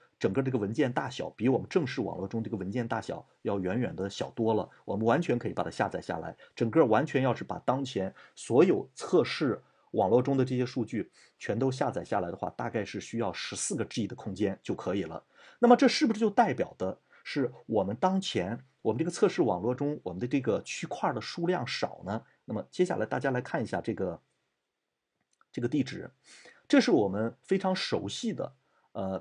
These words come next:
比特币，呃，区块链的这个浏览器的这么一个网址。大家能够看到，当前我们最后一个区块呢是第五十二万，呃，零二百七十一。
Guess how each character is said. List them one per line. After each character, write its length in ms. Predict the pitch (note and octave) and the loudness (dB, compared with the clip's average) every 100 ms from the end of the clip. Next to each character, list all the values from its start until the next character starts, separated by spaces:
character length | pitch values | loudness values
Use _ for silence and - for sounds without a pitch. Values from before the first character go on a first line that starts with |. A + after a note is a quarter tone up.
| - | -4
比 180 | A2 G2+ | -2 0
特 180 | E3 | 2
币， 280 | D#3+ D#3+ - - _ _ _ _ _ | 2 0 -4 -8 _ _ _ _ _
呃， 480 | - G#2 G2+ G2 - _ | -6 -4 -2 -4 -6 _
区 180 | - F#3+ | -8 -4
块 200 | - E3+ | 4 6
链 200 | E3 D3+ | 6 4
的 100 | B2 | 2
这 120 | B2 | 0
个 340 | A2 G#2 F#2+ - | 2 2 2 0
浏 180 | A2 D3 | 2 2
览 180 | C#3 F#2+ | 0 -6
器 220 | - F3 | 0 2
的 100 | A2+ | 2
这 120 | A#2 | 0
么 60 | G2+ | -2
一 80 | |
个 320 | G2 G2+ F#2+ - | 0 2 0 -4
网 220 | - F#2 | -4 -2
址。 280 | B2+ A#2 F2+ _ _ | -4 -6 -10 _ _
大 120 | C#3 | 6
家 80 | C3+ | 6
能 100 | C3+ | 6
够 100 | C3+ | 2
看 200 | C3 C3+ | 2 0
到， 180 | F#2+ F2 - - | -2 -6 -8 4
当 200 | E3 E3+ | 4 4
前 240 | C3 B2+ | 4 2
我 80 | A2+ | 2
们 100 | G#2+ | -2
最 200 | - E3 | 6 6
后 200 | C3 D#3+ | 8 4
一 100 | G#2+ | 4
个 80 | B2 | 0
区 180 | - C3+ | 0 0
块 240 | C#3+ C3 | 4 4
呢 120 | G2 | 2
是 300 | F2+ G#2+ F#2 - _ - | -2 -4 -4 -6 _ -4
第 240 | D#3 A#2+ - - | 0 0 -4 -8
五 140 | A2+ | -6
十 140 | F#2+ - | -2 2
二 240 | E3 A#2 | 4 6
万， 300 | C#3 A#2+ - _ _ | 6 4 0 _ _
呃， 340 | - F#2 F#2 | -6 -4 -4
零 360 | F#2 G#2+ A2+ C3 _ | 0 0 0 -4 _
二 160 | - C3 | 2 2
百 180 | F2 E2+ | 2 -4
七 220 | - B2+ | -2 0
十 100 | A#2 | 0
一。 220 | A2+ B2 | 0 -2